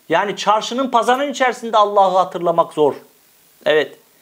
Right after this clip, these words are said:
Haramın, günahın içerisinde, harama bulaşmanın çok kolay olduğu bir yerde kendini zapt etmek ve harama bulaşmamak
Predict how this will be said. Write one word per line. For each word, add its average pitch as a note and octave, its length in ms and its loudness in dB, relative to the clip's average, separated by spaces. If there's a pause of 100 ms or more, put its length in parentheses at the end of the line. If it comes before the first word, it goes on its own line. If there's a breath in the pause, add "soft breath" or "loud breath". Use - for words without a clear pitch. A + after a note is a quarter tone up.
(200 soft breath)
Haramın, A3 520 0
günahın A#3 400 0
içerisinde, G3 680 -2
harama F#3 440 2
bulaşmanın G3+ 640 -2 (320 soft breath)
çok G3+ 240 2
kolay B3 280 4
olduğu A#3 340 0
bir G#3+ 60 -4
yerde G3 340 2
kendini G3 440 -2
zapt F3+ 300 0
etmek F3 480 -6
ve E3 80 2
harama E3+ 360 4
bulaşmamak E3 600 0